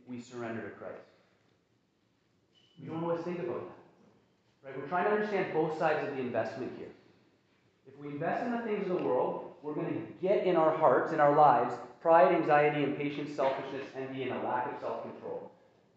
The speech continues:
Not a good deal. Yet we still pursue them.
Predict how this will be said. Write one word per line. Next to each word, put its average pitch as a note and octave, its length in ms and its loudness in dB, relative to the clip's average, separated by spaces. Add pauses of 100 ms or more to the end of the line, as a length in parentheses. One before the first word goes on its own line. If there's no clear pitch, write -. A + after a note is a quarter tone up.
(1080)
Not C3+ 220 -4
a - 40 -6
good - 220 -6
deal. - 160 -10 (1300)
Yet G#2+ 200 -10
we A#2 80 -8
still A#2 160 -8
pursue A2 380 -10
them. - 160 -12